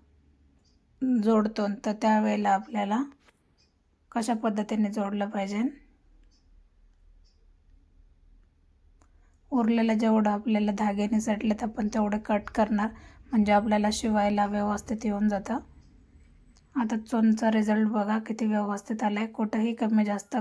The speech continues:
काहीच झालं नाही. आणि जेवढा आपला दंडघेरा आहे त्याच्यामध्ये आपल्याला एक इंच तरी चोन जास्त ही घ्यावी लागते. आता बघा मी याचा मेन सेंटर काढलाय, कारण मी जास्त कपडा घेतलेला बाहीचा, आपल्याला नंतर कट केला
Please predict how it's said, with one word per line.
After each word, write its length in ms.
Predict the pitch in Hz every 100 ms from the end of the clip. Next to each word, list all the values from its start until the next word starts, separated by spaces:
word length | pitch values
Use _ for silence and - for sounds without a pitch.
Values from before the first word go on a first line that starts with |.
| 220
काहीच 220 | 214 208
झालं 340 | 208 208 202 208
नाही. 140 | 220 - - _ -
आणि 220 | 226 233
जेवढा 300 | 226 226 226
आपला 220 | 226 226
दंडघेरा 680 | 220 220 214 214 208 208 208
आहे 180 | 208 214
त्याच्यामध्ये 540 | 220 220 220 226 208
आपल्याला 380 | 196 214 208 233 240
एक 220 | 220 220
इंच 200 | 208 214 208
तरी 140 | 214
चोन 280 | 214 220 208
जास्त 340 | 202 196 -
ही 180 | 240 214
घ्यावी 360 | 208 202 202 214
लागते. 520 | 196 - - 247 - _ _ _ _ _ _ _ _ _ _ _ -
आता 220 | 247 226
बघा 300 | 226 220 226 226
मी 80 | 226
याचा 240 | 214 233
मेन 320 | 220 220 214
सेंटर 440 | 220 220 208 214 214
काढलाय, 320 | 214 202 208
कारण 280 | 208 208 214
मी 300 | 214 214 220
जास्त 300 | 214 208 -
कपडा 340 | 226 220 214
घेतलेला 420 | 214 202 233 214 208
बाहीचा, 520 | 208 202 208 330 254 - 247
आपल्याला 320 | 220 208 208
नंतर 420 | 220 208 220 226
कट 200 | 226 214 208
केला 200 | 233 208